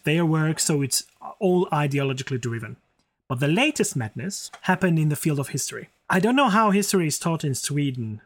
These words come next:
or in other countries, how much of it is, is taught, how much burden it, it means for the students.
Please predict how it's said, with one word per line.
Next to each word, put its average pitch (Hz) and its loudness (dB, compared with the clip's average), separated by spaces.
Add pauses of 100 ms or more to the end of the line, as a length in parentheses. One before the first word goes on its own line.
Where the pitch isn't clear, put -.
(160)
or 131 -6
in 123 -6
other 147 -2
countries, 127 -4
how 151 0
much 147 2
of 135 -4
it 131 -2
is, 127 0
is 147 -2
taught, 123 -4
how 156 0
much 131 0
burden 147 2
it, 127 -6
it 131 -2
means 123 0
for 135 -8
the - -8
students. 123 -8